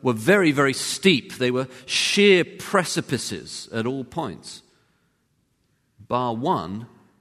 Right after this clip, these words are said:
narrow ascent to the city.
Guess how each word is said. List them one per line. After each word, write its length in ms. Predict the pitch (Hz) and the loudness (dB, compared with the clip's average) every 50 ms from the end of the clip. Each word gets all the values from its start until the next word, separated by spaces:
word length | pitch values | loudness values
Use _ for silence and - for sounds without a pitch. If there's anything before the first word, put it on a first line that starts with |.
| _ _ _ _ _ _ _ _ _ | _ _ _ _ _ _ _ _ _
narrow 600 | - 92 98 101 113 131 151 151 151 147 143 139 135 | -8 -4 -2 0 2 2 2 0 0 -2 -4 -4 -4
ascent 720 | 139 139 - - - 143 113 95 82 - - - - - _ _ _ _ _ _ _ _ _ _ _ _ _ _ _ _ _ _ | -6 -6 -6 -6 -4 -4 -4 -6 -8 -10 -12 -12 -12 -14 _ _ _ _ _ _ _ _ _ _ _ _ _ _ _ _ _ _
to 100 | - - | -14 -14
the 120 | 92 92 92 | -14 -12 -12
city. 480 | - - - 101 - - 64 53 - | -12 -12 -12 -12 -12 -14 -20 -20 -20